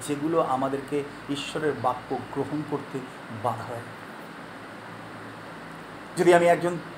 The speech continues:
বাধ্য পিতা, যদি আমি একজন বাধ্য মাতা,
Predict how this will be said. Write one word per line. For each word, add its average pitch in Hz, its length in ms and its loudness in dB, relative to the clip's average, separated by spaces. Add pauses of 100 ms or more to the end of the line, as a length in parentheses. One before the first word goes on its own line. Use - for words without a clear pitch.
(280)
বাধ্য - 500 6
পিতা, 190 240 0 (220)
যদি 143 160 0
আমি 143 140 2
একজন 135 200 0 (120)
বাধ্য 127 300 2
মাতা, 160 320 0